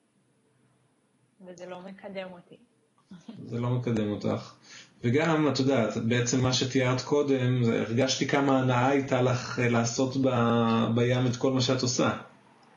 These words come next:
Speaker 1: נכון.
Speaker 2: זה כיף, זה ממלא אותנו, זה, זה עושה לנו טוב.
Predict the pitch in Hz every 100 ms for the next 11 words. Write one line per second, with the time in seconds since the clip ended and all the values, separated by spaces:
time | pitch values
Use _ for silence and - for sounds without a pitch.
0 | - - - - _ - - - - -
1 | - - - 139 120 - 156 - 110 113
2 | 110 120 131 143 - 104 101 101 113 113
3 | 104 - 135 131 120 123 135 90 -